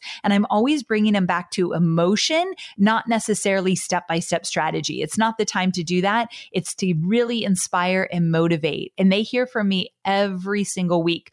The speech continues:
So that was a big turning factor. I started to see a lot more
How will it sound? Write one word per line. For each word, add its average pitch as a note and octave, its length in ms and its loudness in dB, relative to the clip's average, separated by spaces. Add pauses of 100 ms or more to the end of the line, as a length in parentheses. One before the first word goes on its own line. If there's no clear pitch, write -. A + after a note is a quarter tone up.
(180)
So - 160 0
that G#3 260 0
was G4+ 160 0
a D#4+ 160 0 (140)
big G#3+ 280 2
turning F#3 340 0
factor. D#3+ 340 -2
I E3 80 0
started G3+ 360 -2
to C#4 100 -2
see F#3 200 -2
a E3+ 60 2
lot E3 280 -2
more G3+ 300 0